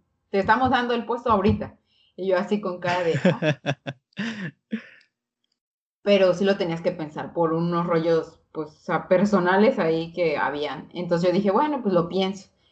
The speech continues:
Speaker 1: Y ya lo era
Speaker 2: Ujú.
Speaker 1: como de, "No, pues comenzar a trabajar con mi amiga, pues otra vez, no, no puede salir nada mal". Y ya fue que dije, "Está bien, voy a aceptar". Y ya fue que acepté el trabajo, o sea, y ya de ahí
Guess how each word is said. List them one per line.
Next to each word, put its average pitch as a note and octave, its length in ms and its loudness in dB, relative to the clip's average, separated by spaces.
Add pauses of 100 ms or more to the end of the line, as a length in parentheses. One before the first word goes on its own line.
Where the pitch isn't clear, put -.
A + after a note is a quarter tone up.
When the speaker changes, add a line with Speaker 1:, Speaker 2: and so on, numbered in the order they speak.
(160)
Speaker 1:
Y F#3 80 0
ya G3 120 8
lo G3 80 6
era G3 180 8
Speaker 2:
Ujú. - 20 -2
Speaker 1:
como F#3+ 200 0
de, F3 160 0
"No, B3+ 380 2
pues G#3+ 140 -4
comenzar F3+ 360 0
a F#3+ 40 -6
trabajar A3 600 -4
con F3+ 180 -2
mi D#3 80 -4
amiga, G#3 680 0
pues - 420 -18
otra F3 360 2
vez, A#3 240 0
no, B3+ 260 0
no A3 220 0
puede A#3+ 160 8
salir F#3 260 2
nada F3 260 4
mal". D#3+ 340 -8 (840)
Y F#3 100 -2
ya F3+ 160 2
fue F#3+ 200 0
que F#3+ 180 0
dije, G3 180 -2
"Está C4 200 -2
bien, E4 160 -2
voy C4 100 0
a - 40 0
aceptar". F#3+ 580 -4
Y F3+ 100 -6
ya E3 140 0
fue E3 180 -6
que D#3 100 -2
acepté E3+ 600 0
el G3+ 140 0
trabajo, A#3+ 560 0
o E3+ 100 -18
sea, C#3+ 400 -8
y D#3+ 260 0
ya D3 140 2
de D3+ 80 4
ahí D3+ 560 -2